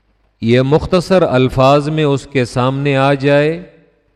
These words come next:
تو اسے سورہ فاتحہ پڑھائیں۔ پھر اگر کوئی شخص یہ قرآن کو قدر تفصیل سے پڑھنا چاہتا ہے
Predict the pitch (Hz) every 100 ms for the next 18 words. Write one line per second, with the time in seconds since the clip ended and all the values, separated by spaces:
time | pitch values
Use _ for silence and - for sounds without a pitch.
0 | _ _ _ _ _ _ _ _ _ _
1 | - 151 143 - 180 170 151 151 160 151
2 | 131 127 131 - 139 127 120 120 113 107
3 | 92 95 _ _ _ _ _ _ _ _
4 | _ _ _ _ _ _ _ _ - _
5 | - 151 185 185 151 151 180 170 151 135
6 | - 175 - - - - _ _ _ _
7 | _ _ _ _ _ _ _ _ _ 110
8 | 120 127 131 135 147 170 180 175 156 -
9 | 147 160 160 - 135 - 160 180 202 -
10 | 156 - 135 147 151 139 127 - 156 131
11 | 117 113 135